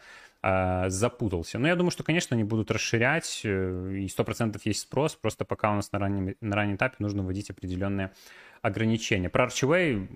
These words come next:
вот еще раз просто покажу, визуализация, страничка, э, может быть, ссылочку тоже прикрепим, э, в... а хотя, м,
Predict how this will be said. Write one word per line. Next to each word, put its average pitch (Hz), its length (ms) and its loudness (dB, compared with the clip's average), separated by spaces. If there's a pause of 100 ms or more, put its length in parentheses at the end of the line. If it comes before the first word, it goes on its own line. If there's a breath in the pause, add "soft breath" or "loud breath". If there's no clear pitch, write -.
(120)
вот 113 280 -2
еще - 200 0
раз 95 100 0
просто - 260 -4
покажу, 123 520 0
визуализация, 95 540 -2
страничка, 110 560 0
э, 92 440 0
может 98 240 0
быть, 101 120 -4
ссылочку - 340 -2
тоже 95 180 0
прикрепим, 101 760 -2 (520 loud breath)
э, 95 200 -2
в... 98 520 -2
а 113 80 -2
хотя, 180 280 2
м, 107 400 -4